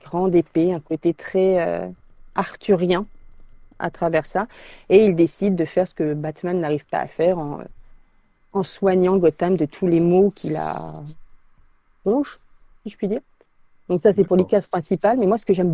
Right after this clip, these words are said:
Speaker 1: beaucoup, surtout dans ce, dans ce bouquin, c'est que t'as énormément de flashbacks. Si t'as un côté un petit peu historien, ça plaît beaucoup et tu vois, re-, tu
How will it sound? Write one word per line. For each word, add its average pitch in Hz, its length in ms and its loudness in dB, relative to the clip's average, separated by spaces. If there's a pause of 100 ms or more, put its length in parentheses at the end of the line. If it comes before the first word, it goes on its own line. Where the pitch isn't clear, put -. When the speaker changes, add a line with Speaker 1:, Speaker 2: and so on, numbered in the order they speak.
Speaker 1:
beaucoup, 240 380 0
surtout 220 440 -4
dans 175 160 -4
ce, 151 600 -6 (320)
dans 175 160 -4
ce 160 40 -12
bouquin, 180 380 -4
c'est 160 280 -2
que 151 60 -16 (100)
t'as 156 280 2 (160)
énormément 214 680 2
de 202 40 -2
flashbacks. 185 520 -2
Si - 100 -20
t'as 160 100 -8
un 170 60 -6
côté 196 260 2
un 180 120 0
petit - 180 -16
peu 190 160 -2
historien, 175 480 -4 (560)
ça 180 200 0
plaît 190 160 0
beaucoup 208 500 2
et 185 40 2
tu - 140 -6
vois, 170 140 4
re-, 175 200 2 (180)
tu - 140 -2